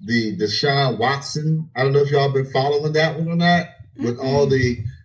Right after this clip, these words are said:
Speaker 1: women that have, he's a professional N F L player
Speaker 2: I heard
Speaker 1: that
Speaker 2: a
Speaker 1: was
Speaker 2: little bit about
Speaker 1: demanding
Speaker 2: it,
Speaker 1: a
Speaker 2: yeah.
Speaker 1: trade from the team.
Speaker 2: Yeah.
Speaker 1: He was demanding a trade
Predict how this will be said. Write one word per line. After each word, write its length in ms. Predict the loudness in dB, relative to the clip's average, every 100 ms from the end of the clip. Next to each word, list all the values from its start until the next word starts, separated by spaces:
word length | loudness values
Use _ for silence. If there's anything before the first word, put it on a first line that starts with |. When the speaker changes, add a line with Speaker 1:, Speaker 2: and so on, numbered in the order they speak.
| _ -8
Speaker 1:
women 440 | 0 2 2 2
that 180 | 2 0
have, 160 | -4 -6
he's 280 | 0 2 2
a 60 |
professional 540 | 0 0 0 2 0 2
N 100 | 2
F 120 | 2
L 180 | 2 0
player 460 | 2 2 2 -2 -8 -18 _
Speaker 2:
I 160 | -2 -2
heard 220 | 0 0
Speaker 1:
that 80 | 2
Speaker 2:
a 40 |
Speaker 1:
was 40 | 4
Speaker 2:
little 180 | 4 4
bit 160 | 2
about 340 | 4 4 4 2
Speaker 1:
demanding 120 | 0
Speaker 2:
it, 20 |
Speaker 1:
a 60 | 0
Speaker 2:
yeah. 80 | 2
Speaker 1:
trade 580 | 2 2 2 -2 -6 -14 -12 -2
from 220 | 0 0
the 100 | -4
team. 680 | -2 0 0 -2 -6 -10 -6
Speaker 2:
Yeah. 380 | -2 -2 0
Speaker 1:
He 60 | -2
was 100 | -2
demanding 580 | -2 0 2 0 0 0
a 100 | -2
trade 580 | 2 4 4 2 -2